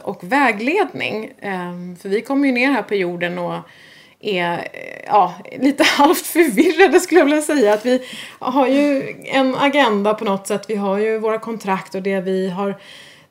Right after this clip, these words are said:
satt upp att vi vill utforska och utföra och sådär. Men sen så kanske vi inte riktigt, eh,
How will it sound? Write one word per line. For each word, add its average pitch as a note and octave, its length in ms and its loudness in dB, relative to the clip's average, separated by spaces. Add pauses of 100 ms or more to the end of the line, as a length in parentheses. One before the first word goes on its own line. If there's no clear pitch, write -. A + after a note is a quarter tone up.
(200)
satt G#3 260 -4
upp G3 260 -4
att F#3+ 160 -8
vi F#3+ 140 0
vill G3 300 -2 (260)
utforska G3+ 840 -4
och F#3 280 0
utföra F#3+ 640 -2
och F#3+ 80 -6
sådär. F#3 360 -4
Men G#3 180 -4
sen C4 220 0
så D4+ 520 -4
kanske D4 320 -4
vi C4+ 380 0
inte C4 340 -4
riktigt, B3+ 640 -6
eh, A3+ 240 -2